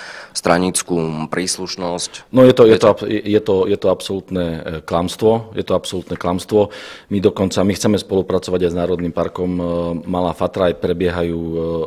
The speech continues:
Speaker 2: rokovania, pretože aj teraz sa chce ten projekt, aj keď je už, e, územné rozhodnutie vydané, ešte stále čas, aby sa ten projekt zmenil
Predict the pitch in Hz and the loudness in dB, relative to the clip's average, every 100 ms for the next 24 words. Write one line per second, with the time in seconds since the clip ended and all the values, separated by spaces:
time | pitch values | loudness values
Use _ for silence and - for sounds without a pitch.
0 | - 90 90 95 90 87 87 82 85 87 | -4 -4 -2 -2 0 0 -2 -4 -8 -6
1 | 85 82 - - - 85 85 98 90 - | -4 -6 -8 -20 -12 -10 0 0 2 -2
2 | - 92 92 87 92 87 - - - 95 | -6 -6 -6 0 2 2 -2 -14 -4 -2
3 | - 85 87 82 - 85 85 82 85 95 | -2 0 0 0 -2 -2 -2 -2 -4 -4
4 | 95 90 87 87 90 87 - 80 85 90 | -2 0 0 0 -2 -6 -8 -6 -2 -2
5 | 90 85 - - - - - 85 - 90 | -2 -4 -12 -18 -20 -20 -10 -8 -4 -4
6 | - 92 92 - 92 - 90 82 82 92 | 2 4 4 2 0 0 -6 -6 -6 -6
7 | 87 90 87 82 80 90 95 92 92 87 | -4 0 0 -2 -4 -2 0 0 0 -2